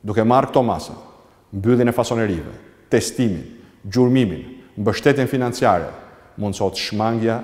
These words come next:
e rrezikut për infektimin e shtatëdhjetë mijë qytetarëve. Kjo ka një faturë financiare jo më shumë se pesëmbëdhjetë milion euro. Ky fond mund të çlirohet direkt nga anullimi i tre koncesioneve për inceneratorët.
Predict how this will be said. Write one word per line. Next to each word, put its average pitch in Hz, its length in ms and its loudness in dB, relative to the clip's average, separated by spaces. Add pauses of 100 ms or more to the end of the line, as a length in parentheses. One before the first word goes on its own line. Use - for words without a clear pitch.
e 107 80 -2
rrezikut 101 540 -4 (100)
për 107 140 -4
infektimin 98 500 -6
e 87 60 -10
shtatëdhjetë 107 1000 -6
mijë 95 260 -6 (200)
qytetarëve. 78 540 -10 (680)
Kjo 120 180 2 (600)
ka 117 80 4
një 131 140 0
faturë 131 320 0
financiare 127 500 2
jo 131 80 4
më 127 140 0
shumë 127 180 -6
se 127 160 -6
pesëmbëdhjetë 113 400 -4
milion 113 240 -2
euro. 104 220 -4 (680)
Ky 110 140 0
fond 139 280 2
mund 131 200 0
të - 80 -8
çlirohet 127 420 2
direkt 120 460 2 (600)
nga 101 140 0
anullimi 101 380 0
i - 60 -16 (120)
tre 131 160 4 (340)
koncesioneve 104 760 -4 (240)
për 95 160 -4
inceneratorët. 87 720 -8